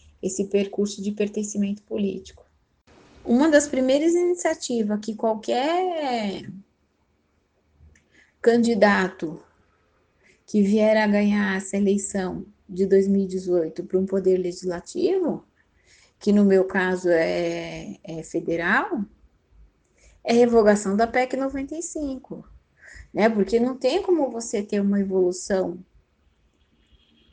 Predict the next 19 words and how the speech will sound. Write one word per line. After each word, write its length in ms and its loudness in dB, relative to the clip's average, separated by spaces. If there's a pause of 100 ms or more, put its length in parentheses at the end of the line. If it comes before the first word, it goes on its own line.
(460)
nacional 1040 2 (1000)
se 180 -2
você 320 4
tem 220 6
investimentos 640 -2
congelados. 880 0
Então, 300 -2
o 40 0
primeiro 380 2
passo 460 0
é 20 2
a 20 -2
revogação 600 -2
dessa 260 -6 (140)
pec. 500 -6 (880)
É, 680 0
só 400 2
a 80 2
insistência 1080 -4